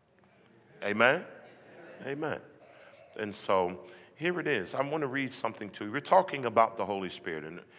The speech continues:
and, and I'm gonna deal with today, uh, the topic for today, which is, um, the kingdom of God is at hand. The kingdom of God is at hand. I want to give you some understanding in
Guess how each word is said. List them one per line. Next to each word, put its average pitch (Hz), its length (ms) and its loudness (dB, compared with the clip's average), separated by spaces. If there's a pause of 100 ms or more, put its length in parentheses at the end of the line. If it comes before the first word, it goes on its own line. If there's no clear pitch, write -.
(260)
and, 110 200 -6
and 110 180 -6
I'm 147 140 2
gonna 160 220 -2
deal 117 200 0
with 104 300 -4
today, 92 600 -2 (280)
uh, - 200 -16 (120)
the 104 80 -2
topic 113 420 0
for 98 120 -6
today, 90 300 -6
which 92 280 -10
is, 87 260 -8 (560)
um, 53 440 -10 (500)
the 92 120 -14
kingdom 147 580 -4
of 107 200 -8
God 85 680 2
is 92 300 -10
at 85 200 -8
hand. - 440 -14 (1040)
The 82 100 -12
kingdom 104 400 -4
of 85 140 -6
God 82 280 2
is 80 140 -10
at 76 120 -6
hand. 78 240 -10
I 82 40 -6
want 104 160 -4
to 110 40 -4
give 101 180 -10
you 98 80 -8
some 90 220 -6
understanding 80 760 -8
in 80 180 -10